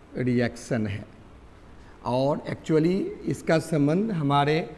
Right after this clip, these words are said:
oxygen two aldehyde ketone and carboxylic acid chapter से है। इसका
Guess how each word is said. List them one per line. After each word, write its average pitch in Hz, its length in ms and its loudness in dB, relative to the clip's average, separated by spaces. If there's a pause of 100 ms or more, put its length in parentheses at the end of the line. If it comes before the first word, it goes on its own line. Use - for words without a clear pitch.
(220)
oxygen 147 560 2
two 165 200 -2
aldehyde 139 560 2
ketone 131 320 2
and 135 140 -2
carboxylic 123 760 0
acid 113 180 -8
chapter 113 400 -4
से 139 180 -4
है। 160 160 -2 (460)
इसका 156 360 4